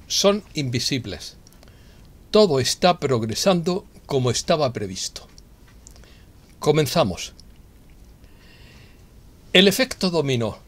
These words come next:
reacción en cadena o efecto bola de nieve es el efecto acumulativo producido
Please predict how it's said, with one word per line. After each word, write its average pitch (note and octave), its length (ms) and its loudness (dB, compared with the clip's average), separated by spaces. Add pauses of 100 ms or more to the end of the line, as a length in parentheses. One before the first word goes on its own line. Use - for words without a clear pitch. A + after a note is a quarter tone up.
(540)
reacción F#3+ 840 2
en F3+ 120 4
cadena A2+ 600 0 (320)
o C#3+ 140 6
efecto C#3 500 0
bola D3 280 2
de A2 100 -2
nieve E3 380 0 (520)
es G#3 200 4
el D3+ 100 2
efecto - 400 0
acumulativo C#3 720 0
producido C#3 680 0